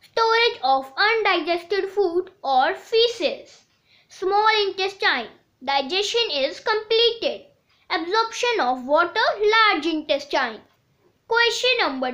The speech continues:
twelve, label the diagram of the digestive system. Answer, human digestive system, gallbladder, anus, rectum,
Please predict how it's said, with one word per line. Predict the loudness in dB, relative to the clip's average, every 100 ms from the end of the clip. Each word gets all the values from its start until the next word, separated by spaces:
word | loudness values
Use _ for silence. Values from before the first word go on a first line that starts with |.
| -4
twelve, | 0 2 2 0 -6 _ _ _
label | 2 4 4 2 0 0 -2 -10 _ _ _ -6
the | -2 2 0 2
diagram | 2 2 2 2 2 2 0
of | 0 0 2
the | 0 2
digestive | 2 0 -6 -8 -4 -2 -2
system. | -2 -2 0 0 0 -4 -16 _ _ _ _
Answer, | 0 0 0 0 2 2 -2 -14 _ _ _ _ _ _ _ _ _
human | 4 4 6 2 4
digestive | 2 2 0 -4 -4 -2 -2 0
system, | 0 -2 0 -2 -2 -8 _ _ _ _ _
gallbladder, | -4 2 4 4 4 4 4 4 2 0 -2 _ _ _ _
anus, | 0 2 2 2 2 -2 -12 -20 _ _ _ _ _ _ _ _
rectum, | -6 2 2 0 -4 0 2 2